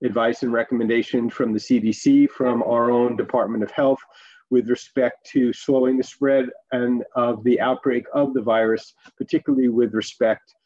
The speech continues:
to the population of people who are homeless.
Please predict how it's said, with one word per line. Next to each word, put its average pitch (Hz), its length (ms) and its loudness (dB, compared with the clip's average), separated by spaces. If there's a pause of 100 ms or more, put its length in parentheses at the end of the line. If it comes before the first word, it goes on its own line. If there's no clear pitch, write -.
(160)
to 127 80 -2
the 117 80 -2
population 113 720 -2
of 104 80 -6
people 104 260 -2
who 113 120 0
are 107 80 0
homeless. 92 520 -4